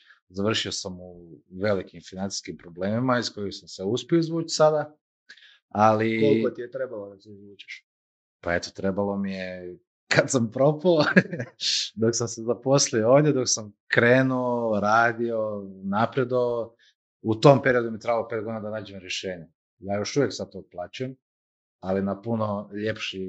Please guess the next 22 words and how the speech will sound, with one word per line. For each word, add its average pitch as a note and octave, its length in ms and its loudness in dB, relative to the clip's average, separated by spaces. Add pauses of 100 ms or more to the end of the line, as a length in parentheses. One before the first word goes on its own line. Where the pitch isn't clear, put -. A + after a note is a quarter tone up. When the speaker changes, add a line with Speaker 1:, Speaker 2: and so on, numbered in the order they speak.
(160)
Speaker 1:
i F#2+ 320 -12 (100)
normalniji F#2+ 400 0
Speaker 2:
Uredniji C#3 340 2
Speaker 1:
način, A#2 160 -8
Speaker 2:
način. G2 100 -10
Speaker 1:
uredniji F#2+ 360 -6
način, F2 420 -14
da. E2 180 -8 (460)
Di F#2+ 120 -4
sam G2 200 -2
ja G2 100 -2
sad G2 180 -8
sposoban F#2+ 600 -8
i F#2 40 -10
neke F#2+ 200 -10
stvari F#2 320 -6
osigurati F#2 440 -8
za F2 80 -10
sebe, F#2 320 -8
svoju F#2 280 -10
obitelj, F#2 440 -8 (420)
ali F2+ 640 -4